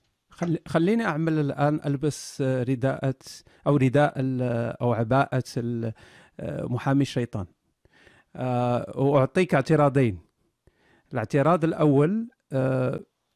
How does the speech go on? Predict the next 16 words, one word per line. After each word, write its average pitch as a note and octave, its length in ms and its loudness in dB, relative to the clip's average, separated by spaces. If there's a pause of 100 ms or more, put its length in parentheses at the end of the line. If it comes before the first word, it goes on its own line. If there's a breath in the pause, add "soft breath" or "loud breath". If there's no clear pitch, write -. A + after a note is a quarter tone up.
(840)
الذي B2 640 -2 (200)
يعني - 260 -6
ممكن E3+ 320 4
أن D3+ 120 4
أتوقعه C#3+ 800 4
من، B2+ 360 2 (380)
من B2 160 2
الناس B2 400 2
أو B2+ 80 4
من B2 160 4
واحد C3+ 340 2
مثلًا A#2+ 360 0
يكتب B2+ 360 -2
كتاب B2 440 -2
أو A#2 100 2
مقال، A#2 520 0